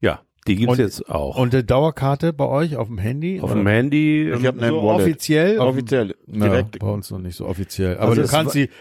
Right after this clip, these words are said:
Speaker 2: abfotografieren und
Speaker 1: Ja,
Speaker 2: den
Speaker 1: ge-, ich wollte grad
Speaker 2: Q-R-Code
Speaker 1: sagen.
Speaker 2: drunter halten.
Speaker 1: Also wie gesagt, die Logik ist,
Speaker 2: Es muss doch so sein, ey.
Speaker 1: die, die, die Logik ist, das Ticket hat einen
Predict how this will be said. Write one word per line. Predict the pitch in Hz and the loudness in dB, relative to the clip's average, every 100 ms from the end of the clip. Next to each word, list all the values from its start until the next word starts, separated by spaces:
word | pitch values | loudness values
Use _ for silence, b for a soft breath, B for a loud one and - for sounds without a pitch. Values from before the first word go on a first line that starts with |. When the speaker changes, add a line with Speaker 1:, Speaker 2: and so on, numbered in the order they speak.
| B | B
Speaker 2:
abfotografieren | - - - 147 120 - 139 147 | 0 0 2 0 2 2 0 0
und | 123 | 0
Speaker 1:
Ja, | 123 | -2
Speaker 2:
den | 90 | 0
Speaker 1:
ge-, | 98 | -4
ich | 101 | -2
wollte | 123 147 | 0 2
grad | 139 | 2
Speaker 2:
Q-R-Code | 104 110 | 4 2
Speaker 1:
sagen. | 78 | 2
Speaker 2:
drunter | 117 110 92 | 0 0 0
halten. | 87 90 - | 0 -4 -18
Speaker 1:
Also | - 107 101 101 | -2 0 0 0
wie | |
gesagt, | 107 90 85 - | 0 0 -2 -4
die | 104 107 - b b b b b | -4 -4 -6 b b b b b
Logik | 104 101 131 160 160 - | 0 2 2 2 -2 0
ist, | 123 131 - - - _ - _ 110 | 0 0 -2 -14 -20 _ -20 _ -16
Speaker 2:
Es | 90 | -12
muss | 87 87 98 | -4 -2 0
doch | 85 | -2
so | - 73 | -4 -8
sein, | 57 71 73 | -8 -10 -10
ey. | 73 | -4
Speaker 1:
die, | 107 107 104 107 | 0 2 2 2
die, | 104 95 _ _ _ _ - | 0 -4 _ _ _ _ 0
die | |
Logik | 101 127 160 165 127 | 2 4 2 -2 0
ist, | 131 - | -4 0
das | 101 - | -4 0
Ticket | 139 135 104 | 0 0 -2
hat | 117 | -4
einen | 98 - - - | -6 -12 -18 -20